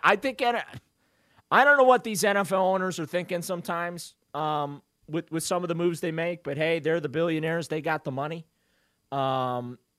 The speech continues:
'cause I'd hire Bill Belichick in a heartbeat. But, yeah, I, I mean, I, I, I think it comes down to Bill would wanna gut an organization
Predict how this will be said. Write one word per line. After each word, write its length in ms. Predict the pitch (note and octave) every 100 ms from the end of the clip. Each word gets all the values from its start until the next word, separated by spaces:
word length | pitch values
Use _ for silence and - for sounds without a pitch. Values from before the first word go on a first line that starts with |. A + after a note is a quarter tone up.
| -
'cause 180 | D#3 C#3+
I'd 160 | F3+
hire 320 | D#3 E3 E3+ E3
Bill 180 | E3
Belichick 480 | D3 E3 E3 - E3+
in 60 | D3
a 40 |
heartbeat. 460 | C#3+ E3+ F#3+ G3 - _ _ _ _ _ _ _ _ _
But, 440 | D3 C#3 C3 C3 _ _ _ _ _ -
yeah, 320 | C3+ D#3+ A#2 - _
I, 160 | A#2 B2
I 120 | B2 C3+
mean, 260 | C3 C3 B2
I, 140 | B2 -
I, 200 | B2 B2+ -
I 100 | A2+
think 260 | C3+ B2+ B2
it 80 |
comes 260 | - C#3+ B2
down 280 | C3 C#3+ D3+
to 260 | E3 D#3+ - _ _ _ A2 -
Bill 280 | C#3+ E3+ F#3
would 160 | E3
wanna 280 | C3 C#3+ B2+
gut 320 | G2+ B2 C#3+
an 100 | G3
organization 920 | F#3+ G3+ G3+ G3+ D#3+ D#3+ D3+ D#3+ D3